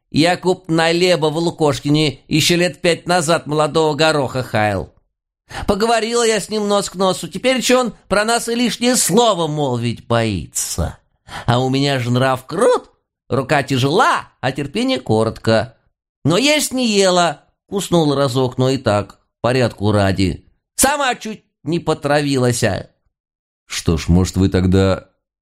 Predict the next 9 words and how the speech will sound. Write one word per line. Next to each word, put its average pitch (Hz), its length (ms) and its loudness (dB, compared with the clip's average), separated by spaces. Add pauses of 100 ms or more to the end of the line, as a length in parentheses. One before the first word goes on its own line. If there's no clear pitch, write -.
(100)
и 110 80 0
на 110 100 2
переговоры 110 580 2
выйдете?» 82 600 -2 (260)
«А 269 140 -2
почему 269 720 -2
бы 202 240 -4
и 185 200 0
нет?» 131 440 -2